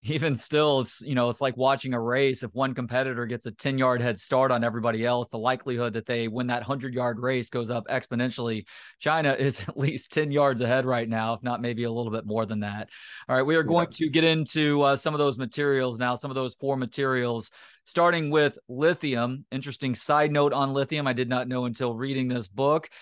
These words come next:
Speaker 1: Lithium pretty much is to seven up what cocaine was to Coca-Cola back in the day. It was found in
Speaker 2: <laughs>
Speaker 1: seven up around the turn of the twentieth century.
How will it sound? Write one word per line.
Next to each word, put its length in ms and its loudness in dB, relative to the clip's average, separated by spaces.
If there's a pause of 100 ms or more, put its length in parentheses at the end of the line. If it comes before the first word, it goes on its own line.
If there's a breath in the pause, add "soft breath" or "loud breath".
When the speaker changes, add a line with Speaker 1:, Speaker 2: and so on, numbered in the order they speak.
(380 loud breath)
Speaker 1:
Lithium 480 0
pretty 200 -4
much 240 0
is 140 -4
to 140 -4
seven 320 2
up 360 4
what 340 -2
cocaine 640 -2
was 260 0
to 80 -10
Coca-Cola 640 -2
back 300 -6
in 40 -8
the 80 -6
day. 200 -4
It 80 -6
was 160 -8
found 400 0
in 260 2
Speaker 2:
<laughs> 160 -8
Speaker 1:
seven 220 -2
up 240 2
around 260 2
the 80 -6
turn 240 -2
of 40 -6
the 100 -4
twentieth 400 -2
century. 560 0